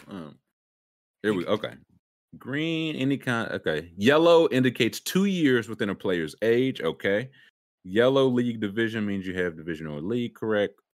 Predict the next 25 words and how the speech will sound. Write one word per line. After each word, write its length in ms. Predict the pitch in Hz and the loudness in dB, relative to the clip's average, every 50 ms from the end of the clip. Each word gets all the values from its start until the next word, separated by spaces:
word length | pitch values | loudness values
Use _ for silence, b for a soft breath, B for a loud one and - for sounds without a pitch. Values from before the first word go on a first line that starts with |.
| _ _ _ _ _ _ _ _ _ _ | _ _ _ _ _ _ _ _ _ _
So 140 | _ - - | _ -14 -12
yellow 400 | - - 67 85 107 120 131 131 | -12 -4 0 2 4 6 6 4
position 480 | 127 131 - 107 104 117 113 - - 104 | 4 2 -2 0 0 0 0 0 0 0
means 200 | 104 101 95 92 | 0 0 0 0
mystery 320 | 101 117 123 - - 123 117 | 0 0 0 0 -2 -2 -2
players 320 | - - 117 110 104 98 | 0 0 2 2 2 0
played 240 | - - 107 101 90 | 0 0 0 0 2
at 80 | 85 76 | 0 0
least 680 | 87 104 123 143 156 180 185 160 - - - - - _ | 0 2 4 6 4 4 2 -2 -4 -8 -12 -18 -18 _
ten 380 | - - - 131 131 131 131 123 | -14 -2 0 2 2 4 2 2
games 400 | 110 117 113 113 113 110 107 - - | 2 2 0 2 0 0 -2 -2 -2
at 160 | 95 95 - | -4 -4 -2
this 140 | 98 92 - | -4 -6 -6
position, 560 | - - 80 78 82 76 - - 76 71 - _ _ _ | -6 -6 -4 -4 -4 -4 -4 -8 -12 -12 -14 _ _ _
five 320 | 110 110 123 131 127 117 110 | 0 2 4 4 4 4 2
as 100 | 101 95 | 2 2
a 60 | 92 | -2
pitcher 460 | - - - - - - 87 80 - b b b b b _ _ _ _ _ _ _ | -2 -2 -4 -4 -2 -2 -4 -4 -4 b b b b b _ _ _ _ _ _ _
in 360 | 127 147 185 202 196 196 196 | 4 4 6 6 6 4 2
twenty 360 | - - 190 175 170 160 156 | 2 0 0 0 2 2 0
twenty-one, 840 | 143 - - 151 139 135 131 123 113 113 107 87 71 67 64 65 67 - _ _ _ | 0 -2 -2 -2 0 2 2 2 2 0 0 -2 -4 -6 -10 -12 -14 -16 _ _ _
but 140 | - 87 87 | -4 -4 -2
not 420 | 82 82 87 95 107 117 - - - | -2 -2 0 0 2 0 0 -2 -6
his 220 | 82 104 95 - | -4 -4 -4 -4
primary 840 | - _ _ 95 87 85 80 73 73 69 65 60 52 50 50 50 _ | -6 _ _ -4 -4 -4 -4 -6 -6 -8 -8 -8 -10 -10 -12 -16 _